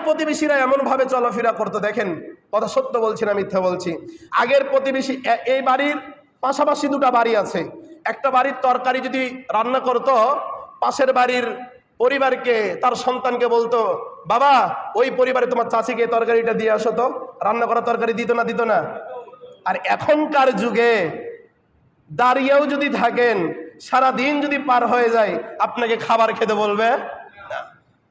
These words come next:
আমাদের চারিত্রিক, আমাদের চরিত্র, নিজের বোনটাও যদি বাড়িতে আসে, একবার বলবে, "বোন বাড়িতে থাকো",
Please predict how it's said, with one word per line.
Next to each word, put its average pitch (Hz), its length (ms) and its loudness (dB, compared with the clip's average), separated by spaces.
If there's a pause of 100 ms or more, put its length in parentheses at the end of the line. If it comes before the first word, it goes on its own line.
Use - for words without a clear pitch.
(120)
আমাদের 196 320 0
চারিত্রিক, 196 960 -2 (720)
আমাদের 226 300 2
চরিত্র, 247 480 2 (1500)
নিজের 269 340 2
বোনটাও 277 460 4
যদি 302 200 0
বাড়িতে 285 320 2
আসে, 247 520 2 (760)
একবার 240 360 0
বলবে, 233 280 2
"বোন 247 220 2
বাড়িতে 233 300 4
থাকো", 185 520 -2